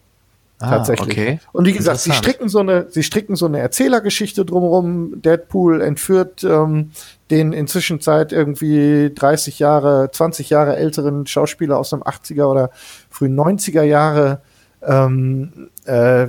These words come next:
Speaker 2: so ein, so Komödienfilm. Ich hab jetzt tatsächlich, ich hab wirklich vergessen, ähm, wie
Speaker 1: Macht
Speaker 2: das
Speaker 1: nix.
Speaker 2: heißt, äh,
Speaker 1: Aber interessant,
Speaker 2: und,
Speaker 1: nee, das
Speaker 2: ähm,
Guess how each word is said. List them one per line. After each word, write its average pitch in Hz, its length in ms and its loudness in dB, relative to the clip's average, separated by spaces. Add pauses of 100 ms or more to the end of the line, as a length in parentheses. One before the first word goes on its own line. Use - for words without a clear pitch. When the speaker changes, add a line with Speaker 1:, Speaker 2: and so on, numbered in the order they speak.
Speaker 2:
so 143 220 -2
ein, 127 180 -2
so 127 460 -2
Komödienfilm. 170 1700 0
Ich - 100 -8
hab - 100 -2
jetzt - 300 -6
tatsächlich, - 640 -10 (120)
ich - 140 -10
hab - 140 -14
wirklich - 320 -6
vergessen, - 440 -6 (640)
ähm, 110 360 2
wie 110 60 0
Speaker 1:
Macht - 200 2
Speaker 2:
das - 80 -6
Speaker 1:
nix. 127 100 2 (120)
Speaker 2:
heißt, - 400 -6
äh, 123 520 2 (420)
Speaker 1:
Aber 110 140 -2
interessant, 147 500 2
Speaker 2:
und, 160 120 0
Speaker 1:
nee, 117 220 0
das 151 220 2
Speaker 2:
ähm, 147 200 -2